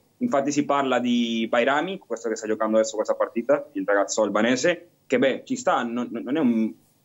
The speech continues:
un, non è scarso, però secondo me ci serve qualcosa di più importante, perché sono già passati quei anni che facevamo degli acquisti buoni, come potrebbe essere, mm, non lo so, un, un Messias che, beh, ha fatto bene in Crotone, ma adesso secondo me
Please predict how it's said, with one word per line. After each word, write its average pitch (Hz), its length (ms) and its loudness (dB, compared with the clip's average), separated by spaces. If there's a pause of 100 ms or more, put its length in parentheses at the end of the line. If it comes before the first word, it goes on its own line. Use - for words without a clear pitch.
(260)
un, 117 600 6
non 127 280 4
è 151 80 4
scarso, 117 520 -2
però 147 520 2 (420)
secondo 135 500 2
me 147 160 2
ci - 80 -8
serve 131 480 2 (160)
qualcosa 131 600 2
di 123 180 6
più 123 200 6
importante, 123 680 4
perché 107 840 2 (580)
sono 127 280 2
già 123 140 4
passati 120 300 0
quei 120 200 4
anni 120 320 4
che 120 440 2
facevamo 110 440 0
degli 117 160 2
acquisti 113 760 2 (460)
buoni, 143 540 4
come 117 280 2
potrebbe 117 360 2
essere, 113 680 2
mm, 120 300 6
non 117 120 4
lo 117 60 4
so, 110 400 6
un, 113 480 2
un 120 100 6
Messias 123 520 4
che, 110 140 -2
beh, 113 240 4
ha 107 60 0
fatto 113 260 -2
bene 113 180 2
in 113 60 0
Crotone, 131 560 2
ma 110 260 0
adesso 120 280 0
secondo 117 320 0
me 110 100 -8